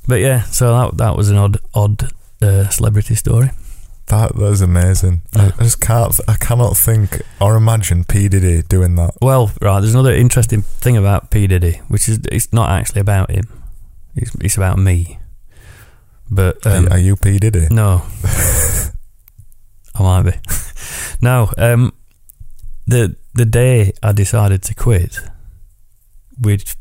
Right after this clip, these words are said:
Speaker 1: we'd flown into Miami. So I'd, we'd come off business class flights. I'd got my own suite at the Mondrian Hotel in Miami, which is a beautiful, beautiful hotel.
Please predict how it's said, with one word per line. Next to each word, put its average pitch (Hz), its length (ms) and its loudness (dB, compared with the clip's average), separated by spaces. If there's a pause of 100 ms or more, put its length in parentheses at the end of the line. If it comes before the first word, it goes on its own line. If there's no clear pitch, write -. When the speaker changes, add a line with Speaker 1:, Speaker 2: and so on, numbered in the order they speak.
(280)
Speaker 1:
we'd 110 180 0
flown 107 440 2
into 101 300 2
Miami. 95 520 2 (1300)
So 95 440 2 (720)
I'd, 107 220 -2
we'd 107 220 -2
come 117 180 2
off 104 220 0
business 98 340 2
class - 260 -2
flights. - 720 -2 (300)
I'd 92 280 -2 (640)
got 104 180 -2 (140)
my 107 200 0
own 101 300 2
suite - 520 -2 (200)
at - 120 -2
the 101 60 2
Mondrian 95 440 4
Hotel 92 520 0 (320)
in 95 160 0
Miami, 90 420 0
which - 280 -6
is 110 60 0
a 101 40 0
beautiful, 95 540 0
beautiful 92 460 0
hotel. 95 500 -2